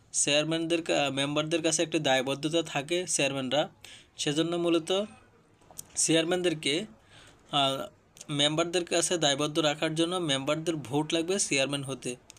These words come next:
সেজন্য মেম্বাররা ভোট দিয়ে চেয়ারম্যানদেরকে নির্বাচিত করবেন। অবশ্যই, আহ, সেখানে একজন, আহ, যিনি চেয়ারম্যান হবেন তাকে অবশ্যই উচ্চশিক্ষিত হতে হবে, বিএ পাস হতে হবে।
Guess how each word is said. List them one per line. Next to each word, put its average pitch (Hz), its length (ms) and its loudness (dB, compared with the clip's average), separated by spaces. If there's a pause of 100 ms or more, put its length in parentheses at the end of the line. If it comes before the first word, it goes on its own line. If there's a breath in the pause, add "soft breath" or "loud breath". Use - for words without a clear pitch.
(760 loud breath)
সেজন্য 170 400 0
মেম্বাররা 156 560 2
ভোট 151 340 -2
দিয়ে 170 320 2
চেয়ারম্যানদেরকে 151 680 -2
নির্বাচিত 147 460 -2
করবেন। 123 480 -2 (1300 loud breath)
অবশ্যই, 180 600 2
আহ, 139 400 -2
সেখানে 160 460 0
একজন, 160 380 -2 (480 loud breath)
আহ, 135 140 0
যিনি 147 300 0
চেয়ারম্যান 156 440 2
হবেন 170 240 0
তাকে 135 260 0
অবশ্যই 151 340 0
উচ্চশিক্ষিত 160 520 0
হতে 165 240 2
হবে, 175 200 2
বিএ 139 240 0
পাস 156 320 0
হতে 135 180 -4
হবে। 123 280 -2